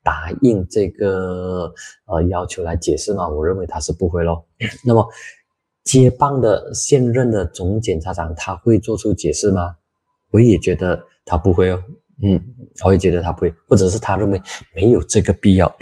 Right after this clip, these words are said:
<clears throat> 这个呢，是我的前任做的，X 做的。那么 X 做的话，就由 X 来解释。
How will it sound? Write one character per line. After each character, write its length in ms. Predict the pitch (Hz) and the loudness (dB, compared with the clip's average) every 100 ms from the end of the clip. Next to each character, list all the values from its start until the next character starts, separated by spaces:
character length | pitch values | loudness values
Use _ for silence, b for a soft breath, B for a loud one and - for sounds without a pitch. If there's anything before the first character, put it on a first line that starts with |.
| 120 | 4
<clears throat> 160 | - - | 4 4
这 160 | 147 | 4
个 160 | 127 131 | 6 6
呢， 160 | 110 101 | 4 2
是 240 | - 117 B B B - | 4 4 B B B 2
我 160 | 85 | 4
的 120 | 92 90 | 4 0
前 480 | - - - 80 80 | 0 0 2 2 4
任 220 | 104 95 87 - - _ | 4 4 2 -8 -20 _
做 200 | 110 92 | 4 6
的， 180 | 87 - - _ | 4 0 -14 _
X 320 | - - - - | -6 -4 -6 2
做 180 | 98 | 4
的。 180 | 90 85 B B B | 6 4 B B B
那 80 | 110 | 0
么 420 | 95 92 90 - - | 2 2 -2 -4 -8
X 180 | 131 | -8
做 160 | - 117 | 4 6
的 140 | 98 | 6
话， 120 | 101 101 | 2 2
就 140 | 120 | 4
由 140 | 98 | 4
X 320 | - 101 - 87 | 2 -4 -6 -4
来 100 | 82 | -2
解 220 | - - | -2 -2
释。 200 | - | 2